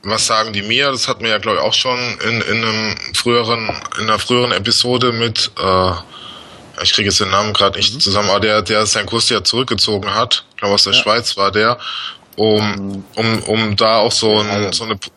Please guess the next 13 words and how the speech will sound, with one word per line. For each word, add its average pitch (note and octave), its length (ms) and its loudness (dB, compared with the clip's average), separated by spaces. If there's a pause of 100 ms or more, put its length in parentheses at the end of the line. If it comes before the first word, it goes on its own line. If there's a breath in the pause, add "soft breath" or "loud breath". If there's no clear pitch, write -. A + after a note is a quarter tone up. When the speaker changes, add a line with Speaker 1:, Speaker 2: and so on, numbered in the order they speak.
(280)
Speaker 1:
Ja, A2 220 2
genau, G#2 360 -2 (140 loud breath)
Speaker 2:
Mhm. G2 180 -10
Speaker 1:
so - 140 0
eine, A2+ 340 0
so A#2+ 140 0
eine A2 140 -2
Protestaktion G2 920 -2
zu G2 140 0
starten, F2+ 400 0 (760 loud breath)
weil G#2 200 2
er G2+ 160 2
da G2+ 360 2